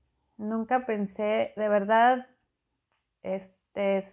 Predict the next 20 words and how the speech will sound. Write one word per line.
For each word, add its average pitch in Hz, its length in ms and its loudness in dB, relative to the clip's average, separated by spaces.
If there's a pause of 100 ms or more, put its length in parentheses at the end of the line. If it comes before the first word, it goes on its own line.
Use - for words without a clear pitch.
(100)
como, 180 320 -10
se 202 100 -6
los 196 240 0
prometo, 196 580 -2
de 208 120 0
verdad 220 340 4
pensé 262 400 0
que 240 380 -2 (420)
a - 120 -6
lo 214 120 2
mejor 208 360 0
mi 233 140 0
mamá 196 380 0
es 202 60 0
la 214 220 0
que 196 80 -8
lo 190 140 -2
iba 190 180 -2
a - 20 -4
escuchar - 680 -6